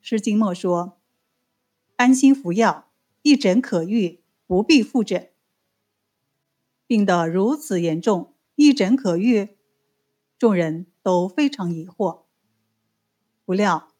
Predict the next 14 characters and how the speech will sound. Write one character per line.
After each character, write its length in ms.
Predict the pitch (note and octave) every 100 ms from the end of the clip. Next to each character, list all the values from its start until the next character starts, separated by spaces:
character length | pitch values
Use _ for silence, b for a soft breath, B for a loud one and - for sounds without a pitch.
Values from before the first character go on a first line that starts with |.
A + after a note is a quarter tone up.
| _ _
仅 240 | - G3+
服 160 | F#3+ F#3+
了 100 | B3+
数 240 | - C4
剂， 400 | F3+ G#3 F3+ - _ _ _ _
疾 160 | - F#3+
病 380 | C#4 G#3+ F3+ _ _
就 220 | G#3 E3+
痊 300 | E3 - D3+
愈 200 | F#3+ A#3
了。 260 | E3+ D#3 _ _ _ _ _ _ _ _ _ _ _ _ _ _
老 160 | G#3+ F#3+
太 200 | C#4+ B3+
太 380 | G#3 D#3+ _